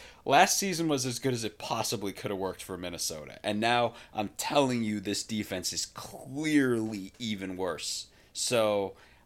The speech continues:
and, and, you know, like I said, I believe that they're gonna run the ball well. I just don't know. They don't have Faalele anymore, so I don't know if they're gonna be as good running the ball. So, I don't know. This feels like seven or eight to me. I mean, again, their schedule is pretty nice, but,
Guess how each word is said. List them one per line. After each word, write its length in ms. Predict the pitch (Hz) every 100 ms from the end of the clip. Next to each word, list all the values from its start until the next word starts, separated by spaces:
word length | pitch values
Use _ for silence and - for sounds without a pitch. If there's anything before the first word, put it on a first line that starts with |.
| _ _
and, 320 | 117 110 101 107
and, 200 | 113 113
you 80 | 120
know, 180 | 92 -
like 220 | - 110
I 60 | 107
said, 180 | - 107
I 100 | 95
believe 400 | 90 98 113 113
that 140 | 104
they're 140 | 95 90
gonna 180 | 90
run 180 | 90 87
the 80 | 85
ball 280 | 82 85 85
well. 240 | 82 85
I 100 | -
just 180 | 95 98
don't 200 | 98 95
know. 280 | 87 87 80 -
They 80 | 90
don't 140 | 98
have 220 | 95 90
Faalele 600 | 95 87 82 90 82 78
anymore, 400 | 78 78 76 82
so 240 | - 90 80
I 120 | 85
don't 180 | 90 85
know 140 | 82
if 140 | 82 -
they're 140 | 87
gonna 120 | 87
be 200 | 82 -
as 260 | - 87 98
good 220 | 82 78
running 280 | 78 78 78
the 80 | 78
ball. 320 | 78 73 76 - - -
So, 360 | - 90 85 - - _ - 120
I 120 | 113
don't 120 | 90
know. 140 | 80 - _ -
This 180 | 147 143
feels 300 | 165 165 151
like 240 | 147 120
seven 500 | - - 113 110 110
or 100 | 101
eight 280 | 95 92 101
to 100 | -
me. 280 | 117 123 127 -
I 60 |
mean, 160 | 110 107
again, 280 | 98 95 80
their 120 | 107
schedule 460 | - 131 120 117 101
is 80 |
pretty 300 | - - 92
nice, 420 | 82 76 60 - -
but, 200 | 87 76